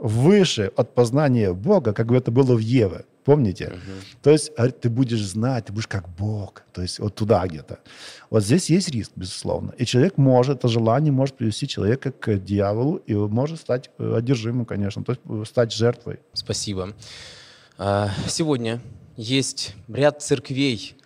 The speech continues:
Speaker 2: можно сказать, визитной карточкой которых является изгнание бесов,
Speaker 1: Мгм.
Speaker 2: исцеление и тому подобное. То есть во всех соцсетях, а, рекламных баннерах, видеороликах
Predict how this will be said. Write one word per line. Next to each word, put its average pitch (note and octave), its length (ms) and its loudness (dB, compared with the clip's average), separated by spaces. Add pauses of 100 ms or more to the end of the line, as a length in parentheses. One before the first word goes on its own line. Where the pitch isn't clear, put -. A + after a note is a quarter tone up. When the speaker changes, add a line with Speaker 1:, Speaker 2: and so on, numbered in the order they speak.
(220)
Speaker 2:
можно A#2+ 200 -2
сказать, - 400 -2
визитной C3 400 -4
карточкой G#2 560 -4
которых B2 640 -4 (360)
является G2+ 960 0 (360)
изгнание G2+ 800 -4 (140)
бесов, B2 500 0
Speaker 1:
Мгм. G#2+ 80 -4 (200)
Speaker 2:
исцеление A#2+ 840 -4
и G2+ 280 -2 (120)
тому A2 240 -2
подобное. A2+ 460 -2
То E2 60 -8
есть G2 160 -6
во B2 80 2
всех D#3 320 -2
соцсетях, G2 880 -6 (720)
а, F#2 340 0
рекламных C3+ 560 0
баннерах, A#2 600 0
видеороликах A2 1040 -2